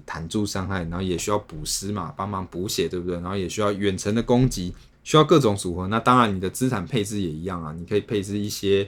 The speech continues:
大部分资产可能是它的波动性比较低，可是它的稳定性也比较高，它可能没办法带来那么多获利，可是它不会让你损失太多。然后你少部分资产可以配置是波动性高，然后有可能会带来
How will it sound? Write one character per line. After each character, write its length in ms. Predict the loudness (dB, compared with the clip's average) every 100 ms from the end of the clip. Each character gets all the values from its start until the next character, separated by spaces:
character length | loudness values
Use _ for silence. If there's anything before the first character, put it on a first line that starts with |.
| -4
大 160 | 0 2
部 140 | 4
分 200 | 4 4
资 160 | 2 -4
产 220 | -4 -6
可 80 | -6
能 180 | -6 -4
是 300 | -2 -2 -2
它 200 | -4 -2 2
的 300 | 6 8 6
波 220 | 6 6
动 180 | 8 8
性 200 | 6 6
比 100 | 6
较 140 | 4 4
低， 220 | 2 2
可 140 | 2 0
是 60 |
它 120 | 2 2
的 300 | 2 2 -2 -4
稳 200 | -2 4
定 180 | 6 6
性 200 | 6 4
也 100 | 4
比 100 | 2
较 140 | 0
高， 260 | 2 4 6
它 120 | 4
可 140 | 2
能 180 | 0 0
没 340 | 0 0 2 4
办 140 | 2
法 40 |
带 140 | 4 2
来 140 | 4
那 120 | 2
么 140 | 0 0
多 220 | 0 0
获 260 | 0 2 2
利， 140 | 0
可 140 | -4
是 40 | -4
它 100 | -2
不 140 | 0
会 80 | -2
让 220 | 0 -4
你 80 | -6
损 260 | -8 -8 -8
失 140 | -10
太 200 | -8 -8
多。 220 | -6 -8 -8 -16 -18 -8
然 80 |
后 20 | -6
你 100 | -2
少 200 | 0 4
部 140 | 4
分 240 | 4 2
资 160 | 2 -2
产 180 | -2 -4
可 120 | -4
以 60 | -2
配 200 | 0 0
置 160 | -2
是 240 | -4 -8 -4
波 220 | 4 6 8
动 240 | 4 4
性 320 | 0 -2 -2 0
高， 320 | 2 4 0 -10 -20 -20 -20 -16 -4
然 100 | 0
后 80 | 4
有 180 | 4
可 200 | 4 0
能 100 | -4
会 140 | -6 -6
带 240 | -2 -2
来 280 | -2 -6